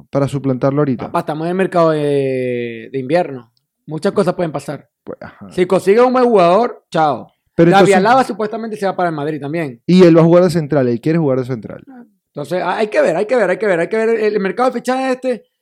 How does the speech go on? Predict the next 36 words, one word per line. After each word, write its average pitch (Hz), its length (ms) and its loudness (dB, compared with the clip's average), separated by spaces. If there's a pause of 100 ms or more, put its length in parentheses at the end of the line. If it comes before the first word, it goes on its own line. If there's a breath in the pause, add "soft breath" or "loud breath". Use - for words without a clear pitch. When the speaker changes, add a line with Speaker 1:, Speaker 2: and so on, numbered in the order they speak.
(880)
Speaker 2:
va 233 120 -4
a - 20 2
estar 262 140 0
entretenido 247 480 2
porque 220 260 0
el, 214 100 2
el, 208 180 0
Speaker 1:
Ah, 202 40 0
Speaker 2:
el, 202 100 0
Speaker 1:
son 190 140 2
Speaker 2:
el, 185 80 4
el, 202 80 0
Speaker 1:
predicciones, 170 840 2
papá. 160 320 0
Speaker 2:
el, 160 60 -2
Speaker 1:
Tenemos 175 260 4
aquí 175 120 0
nuestra 175 220 0
bola 160 180 4
de 175 60 2
Speaker 2:
el 143 60 -4
Speaker 1:
cristal. 170 280 -2
Speaker 2:
mercado 175 320 2
de 190 100 6
verano 202 380 4
no 240 100 0
estuvo 233 320 -2
muy 214 220 2
bueno 220 440 0
para 202 160 2
muchos 196 340 -2
equipos 226 460 -2
y 202 80 2
van 180 160 2
a 196 40 4
aprovechar 190 340 4